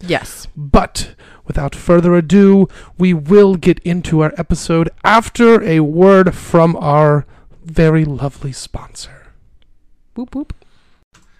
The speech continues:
Speaker 2: Like, I don't wanna be just, like, kept in the dark now. You said you had a question. I wanna know what said question is.
Speaker 1: Yeah, well, my question, I guess, was,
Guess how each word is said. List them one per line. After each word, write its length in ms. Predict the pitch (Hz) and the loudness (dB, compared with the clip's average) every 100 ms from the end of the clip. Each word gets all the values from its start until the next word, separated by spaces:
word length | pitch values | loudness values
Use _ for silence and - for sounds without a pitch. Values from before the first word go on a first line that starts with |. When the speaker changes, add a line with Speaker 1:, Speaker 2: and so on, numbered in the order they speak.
| _ - | _ -20
Speaker 2:
Like, 100 | 165 | -18
I 60 | |
don't 220 | 170 185 170 | -16 -16 -16
wanna 180 | 170 | -16
be 240 | 151 160 147 | -16 -16 -16
just, 260 | 143 135 | -18 -18
like, 220 | 143 131 _ - | -20 -20 _ -18
kept 300 | 165 160 156 | -16 -14 -18
in 80 | |
the 60 | 131 | -18
dark 340 | 131 156 143 | -14 -14 -14
now. 160 | 123 120 | -20 -20
You 140 | 131 143 | -20 -14
said 260 | 175 180 | -12 -10
you 80 | 180 | -12
had 40 | 151 | -12
a 80 | |
question. 380 | - 185 - 151 | -10 -12 -12 -18
I 80 | 147 | -18
wanna 400 | 143 147 175 151 | -16 -14 -14 -14
know 240 | 151 156 | -16 -16
what 260 | 135 147 143 | -16 -18 -16
said 240 | - 131 | -18 -18
question 380 | - 139 - - _ | -20 -20 -20 -20 _
is. 400 | 143 _ - - _ | -20 _ -20 -20 _
Speaker 1:
Yeah, 340 | 247 240 269 170 | -8 -4 -2 -2
well, 160 | 208 | -4
my 160 | 220 214 | -6 -6
question, 360 | 247 262 - 196 | -6 -6 -8 -10
I 60 | |
guess, 380 | 190 185 190 - | -6 -6 -8 -10
was, 380 | 165 160 156 | -8 -8 -10